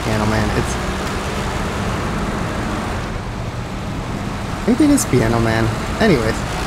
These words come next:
not important. Uh... Uh, you guys didn't know this was gonna be a song quiz, did ya? Yeah.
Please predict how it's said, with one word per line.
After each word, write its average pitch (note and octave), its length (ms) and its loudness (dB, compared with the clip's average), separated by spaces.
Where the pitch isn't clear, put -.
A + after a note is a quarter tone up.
not F#3 180 6
important. B2 400 4
Uh... D#3 460 4
Uh, D3 400 6
you C3+ 80 4
guys D#3 220 6
didn't D#3 140 6
know D3+ 100 6
this D3 180 4
was C3+ 120 2
gonna C#3 160 6
be C3 140 6
a A2+ 60 4
song D3 280 4
quiz, G#2+ 300 2
did B2+ 160 0
ya? A#2 120 2
Yeah. C3+ 180 6